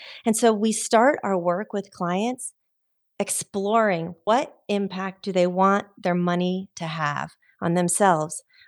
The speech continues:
on their kids, on future generations, and on the world.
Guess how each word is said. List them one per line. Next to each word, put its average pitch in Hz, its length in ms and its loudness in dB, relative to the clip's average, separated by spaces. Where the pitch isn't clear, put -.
on 175 160 -2
their 175 160 0
kids, 170 600 -2
on 175 180 -2
future 233 340 -2
generations, 151 800 -2
and 185 160 2
on 175 140 2
the 175 80 0
world. 170 480 2